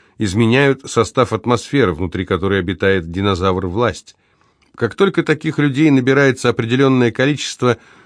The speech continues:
появляется вождь, который убивает динозавра. Другого пути к истине нет. Вот о чём на самом деле предупреждает законопроект, заглянул в газету Святослав Игоревич,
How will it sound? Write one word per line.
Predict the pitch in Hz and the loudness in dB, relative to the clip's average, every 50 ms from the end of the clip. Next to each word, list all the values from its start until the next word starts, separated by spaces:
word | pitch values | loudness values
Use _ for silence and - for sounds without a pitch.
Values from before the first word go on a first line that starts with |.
| _ _ _ | _ _ _
появляется | 120 131 135 131 147 160 156 147 139 104 - - - 135 135 127 | 2 2 4 4 4 4 4 4 2 0 -4 -4 -2 0 0 0
вождь, | 117 104 104 131 160 135 98 - - - | -2 -2 2 4 4 4 2 0 -6 -6
который | - 110 101 - - 107 104 104 | -4 -2 -2 0 0 0 0 0
убивает | 110 110 98 107 107 117 120 113 107 101 90 | -2 0 0 2 4 4 4 4 2 0 -2
динозавра. | 92 110 117 131 127 123 147 - 107 80 65 64 - _ _ _ _ _ _ _ _ _ - | -2 0 2 2 2 2 2 0 0 -2 -4 -8 -14 _ _ _ _ _ _ _ _ _ -4
Другого | 107 113 98 139 160 165 151 | -2 0 2 4 4 4 4
пути | 143 147 147 143 - 151 | 2 -2 -6 -4 -6 -6
к | - - | -2 -2
истине | 151 - - - 135 143 143 143 | -2 -2 -4 -4 0 2 2 2
нет. | 151 151 117 - - _ _ _ _ _ _ _ _ _ _ _ _ _ - | 4 2 2 0 -2 _ _ _ _ _ _ _ _ _ _ _ _ _ -10
Вот | 120 143 208 214 - | -2 -2 0 0 0
о | 175 | 0
чём | 147 - - 170 160 156 | 0 0 0 2 4 2
на | 151 | 2
самом | - - 160 156 156 151 147 | 2 2 2 2 2 2 2
деле | 139 175 180 139 110 92 | 2 2 2 4 2 0
предупреждает | 82 - 95 92 98 85 95 95 92 85 101 107 101 95 85 82 | 0 -2 -4 -4 -4 -4 -4 -4 -2 0 0 0 2 0 0 -2
законопроект, | 101 87 - 104 98 98 85 - 98 98 92 90 82 - - - _ _ _ _ _ _ _ _ | -4 -2 0 0 0 0 -2 0 0 2 2 2 0 -2 -8 -16 _ _ _ _ _ _ _ _
заглянул | 95 87 104 95 101 98 95 95 90 | -6 -6 -2 -2 0 0 0 0 -2
в | 80 85 | -4 -2
газету | 98 98 87 92 90 - 92 - | -2 -2 0 -2 -4 -4 -8 -8
Святослав | - 95 85 98 92 - - 101 92 - - | -8 -8 -6 -4 -6 -4 -4 -4 -4 -4 -6
Игоревич, | 98 95 87 90 82 80 80 76 - - - | -12 -8 -6 -6 -6 -6 -8 -10 -12 -16 -20